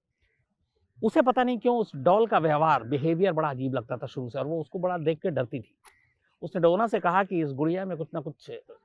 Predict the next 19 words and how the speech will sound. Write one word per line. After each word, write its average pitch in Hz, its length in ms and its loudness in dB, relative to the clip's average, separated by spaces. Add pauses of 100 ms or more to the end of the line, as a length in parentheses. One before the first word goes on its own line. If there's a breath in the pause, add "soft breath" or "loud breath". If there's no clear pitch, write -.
(120)
अजीब 160 240 -2
सी 165 140 -6
चीज़ 139 320 -4
है, - 120 -20 (1600)
तुम 226 140 4
इसे 214 400 4 (340)
फेंक 190 200 2
दो 214 140 6
या 202 140 4
फिर 160 180 -2
किसी 156 200 -4
और 135 160 0
को 127 120 -10
दे 101 120 -12
दो, - 160 -20 (880)
यहाँ 165 220 0
से 180 120 -2
हटा 123 220 -4
दो।" 98 140 -20